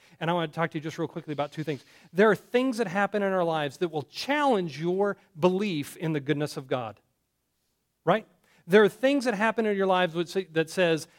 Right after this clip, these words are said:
"I know that you're sovereign and I know that you're good, but right now I'm having a hard time putting the two together," right? "I know that you're sovereign and that you could control this, you could change this. And I know that you're good because your word tells me to, but right now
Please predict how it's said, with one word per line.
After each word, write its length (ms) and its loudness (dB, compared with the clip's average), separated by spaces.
"I 160 2
know 240 4
that 140 0
you're 160 0
sovereign 520 0
and 100 0
I 140 4
know 240 4
that 160 -2
you're 140 0
good, 400 2
but 160 0
right 200 2
now 280 2
I'm 60 -2
having 220 -4
a 60 -4
hard 240 0
time 200 -4
putting 260 -6
the 60 -8
two 180 -8
together," 420 -10
right? 220 -6
"I 120 6
know 240 4
that 100 -4
you're 140 -6
sovereign 460 0
and 140 -2
that 240 -6
you 200 -2
could 180 -6
control 480 2
this, 260 -2
you 240 2
could 200 -4
change 500 -2
this. 400 -8
And 140 4
I 100 6
know 300 6
that 160 2
you're 120 2
good 220 4
because 320 0
your 100 2
word 360 2
tells 260 -2
me 120 -4
to, 180 -6
but 200 0
right 400 4
now 440 -2